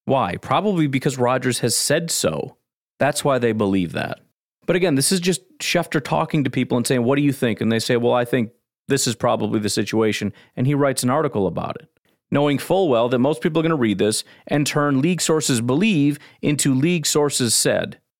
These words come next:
The franchise prefers to move on from Aaron Rodgers, which is exactly what Dov Kleiman did, who's either looking for clicks and retweets or is just incapable of, of having any form of reading comprehension. Maybe it's a little bit of both. I don't know.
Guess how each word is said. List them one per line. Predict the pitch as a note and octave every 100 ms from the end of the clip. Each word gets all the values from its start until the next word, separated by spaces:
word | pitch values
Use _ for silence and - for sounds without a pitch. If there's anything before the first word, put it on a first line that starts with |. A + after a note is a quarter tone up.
| _
The | -
franchise | A#2+ C#3 A#2+ B2+ A#2
prefers | B2 - A#2+ A2
to | B2+
move | A2
on | A2 G#2+
from | G#2 A2+
Aaron | G#2 G2+
Rodgers, | G2+ F#2 F2+
which | G#2 G#2
is | A2
exactly | G2+ A2+ C3+ - C3 A#2 - -
what | - A#2
Dov | B2 A2
Kleiman | - A#2+ G#2+ G2+
did, | F2+ F#2+ - -
who's | - C#3
either | C3+ B2
looking | A#2 C3+ C#3+
for | B2+ C3 A#2+
clicks | - C3 B2 -
and | B2
retweets | A#2 A2 A2 G#2+ - - -
or | - C3
is | B2+
just | A#2+ B2 - _ _ _ _ _ _
incapable | C#3 C#3 - C3+ B2+ A#2+ A#2 A2+
of, | G#2+ -
of | A#2 G#2
having | - B2+ A2+ A2+
any | A#2+
form | - A#2+ A2+
of | G2+
reading | A#2+ C#3+ A2+
comprehension. | G#2+ G2+ F#2+ F#2 F#2+ F2 - - _ _ _ _ _
Maybe | A#2 C3 B2
it's | A2 A2+
a | A2 G#2 G2+ G2 - -
little | A#2 A#2
bit | A2
of | G#2+
both. | G#2 F2+
I | G2+
don't | G2 F2+
know. | E2+ -